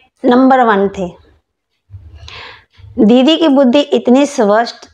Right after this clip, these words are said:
स्पष्ट, स्वच्छ और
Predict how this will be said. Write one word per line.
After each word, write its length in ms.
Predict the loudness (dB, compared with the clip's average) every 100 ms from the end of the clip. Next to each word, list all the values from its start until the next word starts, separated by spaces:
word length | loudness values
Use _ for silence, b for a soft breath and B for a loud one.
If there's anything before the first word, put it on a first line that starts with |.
| _ -20 -20 -20 _ _
स्पष्ट, 600 | -14 -8 -2 -2 -2 -4 -6 -6 -14 -16
स्वच्छ 580 | -4 -2 -2 -4 -8 -10 -10 -16 _ B B B B _ _
और 360 | -2 -2 -4